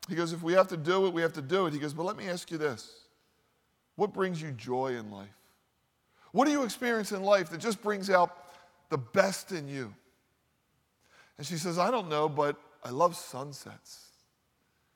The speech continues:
And Mister Holland said, "Then play the sunset." And at the end of the movie, on his final day, she comes in, she's the mayor of the town, and she plays the clarinet,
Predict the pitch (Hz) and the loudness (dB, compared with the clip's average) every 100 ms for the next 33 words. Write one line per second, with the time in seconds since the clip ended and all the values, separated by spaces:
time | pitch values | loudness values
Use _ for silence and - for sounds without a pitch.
0 | _ _ _ _ - 110 131 - 123 127 | _ _ _ _ -16 -12 -10 -8 -4 -4
1 | 123 120 107 113 101 - 120 117 110 - | -4 -8 -8 -8 -10 -14 -12 -10 -10 -14
2 | - 98 98 - 98 95 _ _ _ _ | -16 -16 -16 -18 -20 -20 _ _ _ _
3 | _ _ _ _ _ _ _ 117 123 127 | _ _ _ _ _ _ _ -14 -8 -2
4 | 143 160 151 143 143 160 147 127 127 127 | 0 0 -4 -6 -4 -2 -2 -2 -4 -6
5 | 123 135 117 - 135 139 131 117 131 120 | -6 -8 -10 -4 -4 -2 -4 -4 -2 -4
6 | - 131 139 123 127 120 131 120 113 110 | -8 -10 -12 -10 -10 -10 -10 -10 -10 -8
7 | 120 123 113 113 107 110 120 110 107 104 | -6 -4 -4 -6 -8 -12 -8 -8 -8 -12
8 | 117 110 117 113 107 - - 113 110 151 | -16 -10 -8 -8 -10 -14 -12 -12 -10 -10
9 | 113 | -10